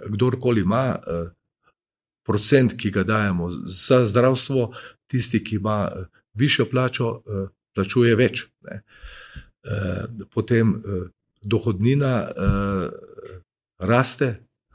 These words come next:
procent z rastjo, z višino plače, ne. Eh, to je,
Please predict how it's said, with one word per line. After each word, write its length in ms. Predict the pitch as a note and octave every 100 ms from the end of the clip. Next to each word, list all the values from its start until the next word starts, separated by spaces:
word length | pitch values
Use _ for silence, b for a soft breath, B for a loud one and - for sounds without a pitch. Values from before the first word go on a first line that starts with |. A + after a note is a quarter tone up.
| _
procent 640 | - - A#2 B2+ D3+ - _ _ b b _ -
z 360 | - - C3
rastjo, 440 | A#2+ A2+ - C#3 B2 - - - - - -
z 240 | A#2 G2 A#2+
višino 440 | A2 - C3+ B2
plače, 360 | B2 A#2 - - -
ne. 160 | - - B B B B B B B _ _ _ _
Eh, 340 | G#2 G2+ F#2+ - - - - - - - - - -
to 260 | F#3+ E3+ D#3+
je, 380 | D3 B2 -